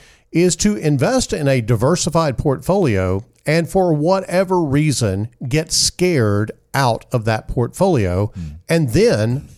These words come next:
Speaker 1: not get back into that portfolio until after it rebounds. And if you stop and think about the psychology of this, Janet, it is really interesting because when people get scared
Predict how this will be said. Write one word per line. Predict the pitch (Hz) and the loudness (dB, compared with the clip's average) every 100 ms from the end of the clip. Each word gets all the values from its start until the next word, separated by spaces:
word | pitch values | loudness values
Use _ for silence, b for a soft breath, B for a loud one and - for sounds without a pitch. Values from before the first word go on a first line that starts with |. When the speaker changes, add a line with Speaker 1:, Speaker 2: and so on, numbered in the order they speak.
| - | -12
Speaker 1:
not | 135 127 151 208 135 | -2 0 2 0 -2
get | 143 143 - 104 | 0 0 -2 -4
back | 120 113 113 | 0 0 -2
into | - 170 170 | -2 0 0
that | 147 123 | 0 -2
portfolio | - 139 - - 113 110 107 120 135 B B | -2 -4 -2 0 0 2 4 2 0 B B
until | - 170 - 185 180 _ - | -2 0 2 0 0 _ -6
after | 170 208 - 123 123 147 - | -2 -2 0 0 0 -2 -2
it | 160 | 0
rebounds. | - 196 131 98 - - - - b b b b b - | 2 0 0 -2 -4 -12 -12 -12 b b b b b -6
And | 170 165 | 0 2
if | 127 | 2
you | 143 | 0
stop | - 240 254 | 0 0 0
and | 175 | 0
think | 190 170 | 0 0
about | 151 143 | 0 -2
the | 110 | -2
psychology | - 123 113 147 147 113 117 | -2 -2 0 0 0 0 -2
of | 98 | -2
this, | 101 - | -4 -2
Janet, | 117 113 113 - | -2 0 -2 -2
it | 151 | 0
is | 135 107 | 0 -2
really | 117 160 160 | 0 0 0
interesting | 151 135 143 - 127 - 110 110 | 0 0 0 -2 -4 -2 -2 0
because | 120 151 131 120 - | 0 2 2 2 0
when | 165 208 | 0 0
people | - 196 175 | 0 0 0
get | 143 135 - | 0 -2 -2
scared | - - 147 143 127 | -4 -2 -2 0 0